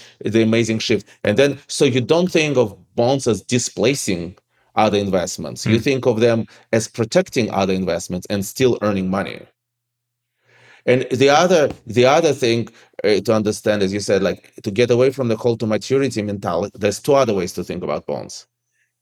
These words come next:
Speaker 1: Uh,
Speaker 2: Mm-hmm.
Speaker 1: so, uh, getting away from the hold to maturity mentality, it's a basically cash, right? Because it's a liquid investment, which is, uh, can be used as collateral if you assume that U S Treasury bonds are risk-free.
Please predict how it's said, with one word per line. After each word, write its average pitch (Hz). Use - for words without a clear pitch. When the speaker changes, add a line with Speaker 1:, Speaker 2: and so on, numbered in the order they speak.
Speaker 1:
Uh, 92
Speaker 2:
Mm-hmm. 101
Speaker 1:
so, 110
uh, 110
getting 139
away 143
from 135
the 123
hold 123
to 120
maturity 117
mentality, 87
it's 123
a 113
basically 117
cash, -
right? 92
Because 117
it's 127
a 120
liquid 117
investment, 110
which 98
is, 98
uh, 104
can 101
be 107
used 107
as 104
collateral 98
if -
you 98
assume 107
that 98
U 92
S 95
Treasury 98
bonds 92
are 80
risk-free. -